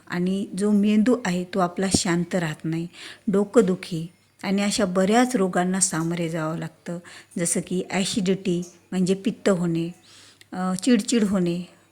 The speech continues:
अ, कारण नसताना दुसऱ्यावर रागावणे आणि छोट्या छोट्या गोष्टीमध्ये अशांत राहणे,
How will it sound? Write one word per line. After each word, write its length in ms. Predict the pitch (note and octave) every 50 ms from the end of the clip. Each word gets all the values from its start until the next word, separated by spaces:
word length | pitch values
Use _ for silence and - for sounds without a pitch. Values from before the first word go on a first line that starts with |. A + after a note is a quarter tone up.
| _ -
अ, 140 | - - - - - - -
कारण 320 | - G3 G3+ G3 A3+ A#3+ A#3
नसताना 480 | A#3 A3+ - - - A3+ A3+ A3+ A3+
दुसऱ्यावर 520 | G3+ G3+ G#3 - - A3 G#3+ G3+ G#3 G#3 G3
रागावणे 580 | F#3 E3+ E3+ E3 F#3 F3 F3 E3+ D#3+ D#3+ E3 - - - _ _ _ _ - _ _ _ _ _ _ _ _ _ _ _ - _ _ _ _ - -
आणि 220 | F3+ F3+ F3+ F#3+ F#3 - -
छोट्या 260 | A3+ G3 - A#3+ A#3
छोट्या 280 | A#3 - A#3 - A#3 A3
गोष्टीमध्ये 680 | F#3 G3+ G3 - - - G#3+ F#3+ G3 F#3 F#3 F#3+ G3+ G3 - - - - - _ _ _ _ _ _ _ _ _ _ _ _ -
अशांत 580 | - A3+ A3+ - - B3+ B3 B3 B3 B3 B3 A#3+
राहणे, 460 | G#3 F#3 F3 E3 F3 E3+ E3 E3+